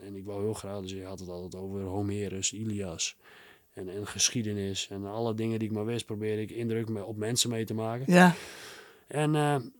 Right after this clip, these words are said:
Speaker 1: ik kreeg van hem de Homerus Ilias mee. Met een hele mooie, eh, ja, soort ouderwetse stempel erin.
Speaker 2: Wat prachtig.
Speaker 1: En een handtekening eronder. En,
Speaker 2: Ja.
Speaker 1: en een tekstje eronder van, eh, "Je weet wat je me hebt beloofd." Die man is heel,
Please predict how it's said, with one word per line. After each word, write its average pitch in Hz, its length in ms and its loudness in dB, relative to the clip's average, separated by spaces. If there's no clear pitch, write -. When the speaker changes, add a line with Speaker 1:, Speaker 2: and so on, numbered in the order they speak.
Speaker 1:
ik - 280 -16
kreeg 156 240 4
van 151 120 2
hem 151 160 6
de 147 40 6
Homerus 139 480 6
Ilias 139 360 4
mee. 107 220 0
Met 113 140 -2
een 117 140 0
hele 139 200 4
mooie, 131 540 6
eh, 107 320 -6
ja, 117 300 -4
soort - 340 -4
ouderwetse 120 560 0
stempel 135 600 4
erin. 127 300 0
Speaker 2:
Wat 135 240 -2
prachtig. 143 360 0
Speaker 1:
En 139 60 4
een 104 80 4
handtekening 123 640 0
eronder. 120 320 0
En, 117 100 -4
Speaker 2:
Ja. 156 340 10
Speaker 1:
en 113 120 -8
een 110 180 -4
tekstje 127 360 2
eronder 113 360 0
van, 107 340 -4
eh, 104 60 -6
"Je 107 160 -2
weet 127 220 2
wat 127 180 4
je 123 80 2
me 127 100 4
hebt 120 140 2
beloofd." 117 320 2
Die 135 180 2
man 190 180 8
is 107 100 4
heel, 156 300 8